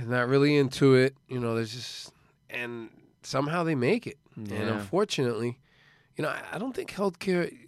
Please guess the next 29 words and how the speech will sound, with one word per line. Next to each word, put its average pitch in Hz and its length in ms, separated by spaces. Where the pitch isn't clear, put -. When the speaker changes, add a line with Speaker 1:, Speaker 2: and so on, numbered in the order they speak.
Speaker 1:
y-, 139 160
if 139 100
you 233 80
don't 311 140
really 185 160
wanna 151 200
be 135 140
in 117 80
healthcare, 120 400
I 110 80
don't 113 180
think, 110 240
you 123 100
know, 107 180
it's 117 180
not 151 140
something 135 360
you, 117 120
it's - 200
not 196 140
a 160 60
job. 104 540
Speaker 2:
Right. 107 160
Speaker 1:
You 104 60
know, 113 160
and 113 100
I, 107 220
I 110 40
mean, 107 340